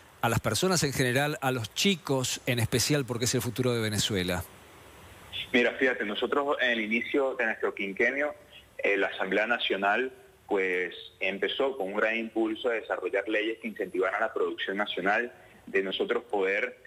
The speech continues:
Speaker 2: regular al gobierno en lo que significaba la materia económica y todo el desastre que estaba haciendo, y sencillamente el gobierno de manera brutal decidió,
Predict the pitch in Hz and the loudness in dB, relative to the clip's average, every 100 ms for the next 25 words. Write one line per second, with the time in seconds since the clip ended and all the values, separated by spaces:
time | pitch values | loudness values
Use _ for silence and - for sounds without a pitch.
0 | - - 107 95 104 123 110 95 92 98 | -8 -2 -2 0 0 2 0 -2 -2 -4
1 | 107 113 - 107 107 107 113 101 98 92 | -4 -6 -8 -4 -2 -2 -4 -4 -4 -4
2 | - 90 - - 95 113 107 95 95 107 | -6 -6 -4 0 2 2 0 -2 0 0
3 | 98 95 104 113 - 98 - 101 123 110 | -2 -4 -2 -2 0 -2 0 0 0 -2
4 | 90 - 90 110 - 95 - 95 98 - | -6 -6 -4 -4 -6 -6 -2 -2 0 0
5 | 117 127 131 - - 110 104 95 98 104 | 0 0 -4 -8 -4 -2 -2 -2 0 0
6 | 107 107 113 110 - 92 90 92 98 110 | 0 0 0 0 -2 -2 -2 -2 -2 -4
7 | 113 - 95 90 90 95 107 - - - | -6 -4 -4 -2 0 2 2 -2 -10 -12
8 | 107 98 90 - 117 127 95 92 - 90 | -2 -2 -2 0 0 0 -2 -4 -2 -2
9 | 87 90 98 | -2 -2 -4